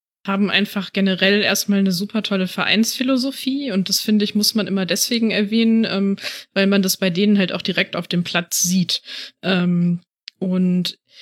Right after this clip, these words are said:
bei dem, was, was Martin vorhin gemeint hat, so, dass es, äh, in dieser Saison, ähm, gar nicht so schlecht ist, Spiele auch mal mit wenig Aufwand gewinnen zu können, da musste ich auch, äh, direkt an Freiburg denken vorhin.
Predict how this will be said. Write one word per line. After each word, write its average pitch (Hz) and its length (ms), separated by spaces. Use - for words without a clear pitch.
bei 196 120
dem, 226 260
was, 208 220
was - 180
Martin 233 400
vorhin 247 360
gemeint 208 440
hat, 202 140
so, 202 180
dass 185 200
es, 190 180
äh, 196 200
in 190 160
dieser 196 260
Saison, 208 640
ähm, 185 640
gar 208 160
nicht 202 140
so 196 100
schlecht - 400
ist, - 160
Spiele 214 320
auch 202 160
mal 196 160
mit 185 180
wenig 196 300
Aufwand 196 340
gewinnen 185 380
zu - 160
können, 214 360
da 196 100
musste 214 280
ich - 140
auch, - 160
äh, 196 260
direkt 190 360
an 196 100
Freiburg 180 440
denken 185 280
vorhin. 208 440